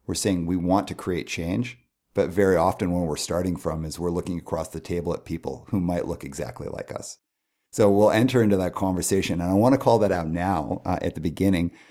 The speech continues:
just to give our audience something to think about in advance, and also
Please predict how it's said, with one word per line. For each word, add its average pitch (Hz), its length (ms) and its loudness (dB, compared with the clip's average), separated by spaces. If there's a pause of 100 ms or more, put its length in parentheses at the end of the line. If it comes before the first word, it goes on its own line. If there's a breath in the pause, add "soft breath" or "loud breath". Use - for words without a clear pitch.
(140 loud breath)
just 151 140 0
to 151 80 4
give 120 160 6
our 98 160 4
audience 92 320 2
something 87 220 0
to 85 80 2
think 87 260 -4
about 87 240 0
in 82 140 2
advance, 82 520 -2
and 95 200 2
also 90 520 2